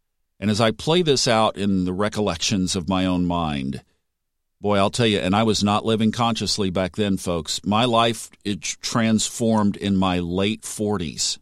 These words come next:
So see, my spiritual path was to have to go through all of this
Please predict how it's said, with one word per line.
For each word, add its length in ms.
So 180
see, 240
my 240
spiritual 640
path 400
was 160
to 100
have 200
to 80
go 220
through 440
all 160
of 120
this 260